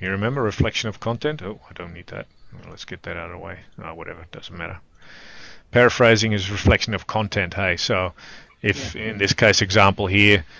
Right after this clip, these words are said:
Speaker 1: uh, she tells you a story, and you just pretty much paraphrase the content. So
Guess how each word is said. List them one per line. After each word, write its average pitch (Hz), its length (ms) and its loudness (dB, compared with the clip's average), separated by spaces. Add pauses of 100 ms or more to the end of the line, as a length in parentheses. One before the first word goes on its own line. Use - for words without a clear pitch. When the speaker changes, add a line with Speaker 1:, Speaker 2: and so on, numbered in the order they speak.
(240)
Speaker 1:
uh, 98 160 0
she 104 140 0
tells 101 280 4
you 95 80 -4
a 92 60 -4
story, 98 560 0 (200)
and 90 120 -8
you 127 120 -2
just 110 200 -4 (160)
pretty 107 180 -2
much 90 280 -8
paraphrase 90 520 -2
the - 60 -10
content. - 540 -8
So 90 280 -2